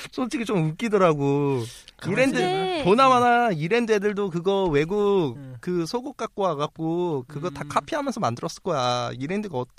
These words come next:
Speaker 1: 그런 식으로 다 업무를 보니까.
Speaker 3: 근데 사이퍼즈가 그전부터
Speaker 2: 음.
Speaker 3: 코스튬
Speaker 2: 음.
Speaker 3: 다른 데서 따오지 말라라는 얘기가 있다가
Speaker 2: 이-
Speaker 3: 이번에 아예 붙여놓기를
Speaker 2: 그러니까
Speaker 3: 해가지고.
Speaker 2: 요 앞번에 그것도 있었잖아요. 그 뭐야, 소니코 의상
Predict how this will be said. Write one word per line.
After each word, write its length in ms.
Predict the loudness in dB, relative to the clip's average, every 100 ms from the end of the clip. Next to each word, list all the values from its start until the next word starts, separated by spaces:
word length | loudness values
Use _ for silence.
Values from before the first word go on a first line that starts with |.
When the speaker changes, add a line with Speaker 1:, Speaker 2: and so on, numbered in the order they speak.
| _
Speaker 1:
그런 220 | -4 -4
식으로 240 | -4 -6
다 100 | -4
업무를 320 | -4 -4 -4 -4
보니까. 680 | -6 -8 -6 -6 -6 -8 -10
Speaker 3:
근데 200 | -10 -10
사이퍼즈가 640 | -8 -10 -10 -12 -12 -14 -10
그전부터 800 | -6 -6 -8 -10 -6 -4 -4
Speaker 2:
음. 40 | -8
Speaker 3:
코스튬 760 | -8 -8 -8 -10 -8 -6 -6 -6
Speaker 2:
음. 40 |
Speaker 3:
다른 320 | -4 -4 -4 -6
데서 240 | -4 -4
따오지 460 | -2 -2 -2 -4 -6
말라라는 880 | -6 -6 -4 -4 -4 -6 -8 -10
얘기가 260 | -10 -8 -8
있다가 340 | -8 -6 -6
Speaker 2:
이- 60 | -6
Speaker 3:
이번에 300 | -6 -6 -6
아예 180 | -6 -8 -10 _ _ _
붙여놓기를 500 | -6 -2 0 0 2
Speaker 2:
그러니까 200 | 2 2 0
Speaker 3:
해가지고. 140 | 0 2
Speaker 2:
요 120 | 4
앞번에 480 | 4 0 -4 -4 -4
그것도 320 | -8 -10 -8 -12
있었잖아요. 480 | -10 -14 -12 -12
그 80 | -10
뭐야, 420 | -10 -10 -10 -10 -12
소니코 460 | -8 -8 -6 -6
의상 120 | -4